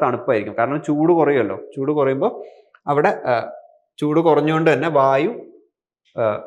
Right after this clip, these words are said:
നേരത്തെ നമ്മൾ പറഞ്ഞു ചൂട് കൂടുമ്പോൾ വായു വികസിച്ച് മുകളിലേക്ക് പോകുന്നു. അപ്പൊ അതിന്റെ നേരെ ഓപ്പോസിറ്റ് ആയിരിക്കും അവിടെ തണുപ്പായി കഴിഞ്ഞാൽ ഉണ്ടാവുക. ഇവിടെ തണുപ്പായതുകൊണ്ട് അവിടെ മർദ്ദം കൂടാൻ കാരണമാവും.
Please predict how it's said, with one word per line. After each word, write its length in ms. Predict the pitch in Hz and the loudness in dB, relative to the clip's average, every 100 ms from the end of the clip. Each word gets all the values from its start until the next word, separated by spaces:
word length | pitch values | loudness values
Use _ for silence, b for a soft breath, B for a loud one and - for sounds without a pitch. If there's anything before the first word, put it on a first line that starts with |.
| - - | -20 -10
നേരത്തെ 320 | 139 139 139 | 0 0 0
നമ്മൾ 220 | 160 156 156 | -2 0 0
പറഞ്ഞു 220 | 143 170 | 0 0
ചൂട് 300 | 160 147 156 | 0 0 0
കൂടുമ്പോൾ 320 | 156 147 156 | 0 0 0
വായു 240 | 151 143 | 2 2
വികസിച്ച് 300 | 151 139 139 | 0 -2 -2
മുകളിലേക്ക് 440 | 160 139 135 139 143 | -4 -4 -2 -2 -2
പോകുന്നു. 280 | 127 107 - | -4 -4 -4
അപ്പൊ 140 | 147 | -6
അതിന്റെ 160 | 147 165 | -2 0
നേരെ 240 | 160 175 | 2 4
ഓപ്പോസിറ്റ് 400 | 160 160 170 170 | 2 2 -4 -2
ആയിരിക്കും 200 | 160 156 | -2 -2
അവിടെ 140 | 151 156 | -4 -2
തണുപ്പായി 440 | 143 139 - 156 | -4 -4 -4 -4
കഴിഞ്ഞാൽ 300 | 147 143 139 | -2 -6 -6
ഉണ്ടാവുക. 340 | 135 107 104 - | -4 -4 -4 -8
ഇവിടെ 280 | 139 139 - - | -4 -2 -2 -4
തണുപ്പായതുകൊണ്ട് 600 | 147 143 165 147 139 139 | -6 -4 -2 0 -2 -4
അവിടെ 140 | 135 151 | -2 -2
മർദ്ദം 500 | 147 131 135 156 165 | -2 -4 -2 -4 -4
കൂടാൻ 280 | 131 127 147 | -4 -4 -2
കാരണമാവും. 360 | 139 113 98 | -4 -4 -12